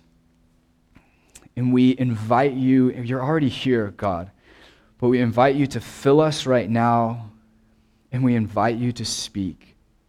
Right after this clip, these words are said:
And as we look through the pages of Scripture, we see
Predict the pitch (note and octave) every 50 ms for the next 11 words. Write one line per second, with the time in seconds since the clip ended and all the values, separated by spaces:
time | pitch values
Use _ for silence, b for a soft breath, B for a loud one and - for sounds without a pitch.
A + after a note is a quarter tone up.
0 | _ _ _ _ _ _ _ _ _ _ _ - - A#2+ A#2 A#2+ - C3+ B2+ B2+
1 | C3+ C#3+ D#3+ E3 D#3+ - - E3 D#3+ D3 C3+ C#3 - - C#3+ D3 D3+ C#3+ D3 C#3+
2 | B2 B2+ A2+ - - - C#3 B2+ - - C3+ B2 A2 G#2 G2 G2 - _ B B
3 | B B B B B B B C3 C3 B2+ A#2+ - - - C#3+ C#3+ D3 D3+ D#3 D#3
4 | D3+ D#3+ E3+ D#3